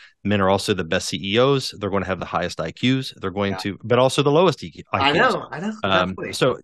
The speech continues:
Speaker 1: men are just always going to be on the extremes because men are adaptable and utilitarian. Women tend to be more moderate,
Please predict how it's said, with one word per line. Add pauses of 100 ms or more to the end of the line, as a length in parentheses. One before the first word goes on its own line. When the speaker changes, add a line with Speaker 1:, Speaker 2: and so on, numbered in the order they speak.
(160)
Speaker 1:
men
are
just
always
going
to
be
on
the
extremes
because
men
are
adaptable
and
utilitarian. (580)
Women
tend
to
be
more
moderate,